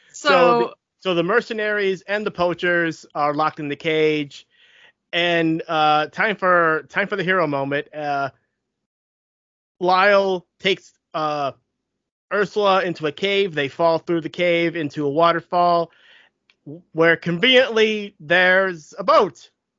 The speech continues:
Speaker 2: It's a inflatable raft,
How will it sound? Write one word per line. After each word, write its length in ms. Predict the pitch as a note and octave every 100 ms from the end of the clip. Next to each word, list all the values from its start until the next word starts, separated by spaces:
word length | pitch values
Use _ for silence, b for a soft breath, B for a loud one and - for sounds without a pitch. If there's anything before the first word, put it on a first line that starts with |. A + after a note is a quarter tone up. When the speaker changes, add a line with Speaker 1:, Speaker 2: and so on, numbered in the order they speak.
| _ _ _
Speaker 2:
It's 480 | E3+ D3+ C3 _ -
a 260 | C3+ B2+ B2+
inflatable 1000 | C#3+ B2 - F3+ D#4+ C#4 G3+ F#3 F3 D#3+ _ _ _ _ -
raft, 600 | F3 - A#3 B3 -